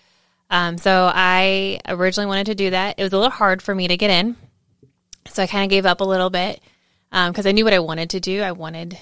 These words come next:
to do psychological operations, and there wasn't always room for me.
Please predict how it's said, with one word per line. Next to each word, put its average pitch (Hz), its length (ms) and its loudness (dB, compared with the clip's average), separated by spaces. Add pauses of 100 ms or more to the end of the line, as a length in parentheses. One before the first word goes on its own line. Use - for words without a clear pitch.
to - 80 -20
do 175 140 -12
psychological 170 500 -8
operations, 180 800 -6 (220)
and 160 100 -14
there 156 120 -8
wasn't 156 260 -10
always 165 340 -10
room 160 240 -10
for 214 180 -6
me. 302 360 -6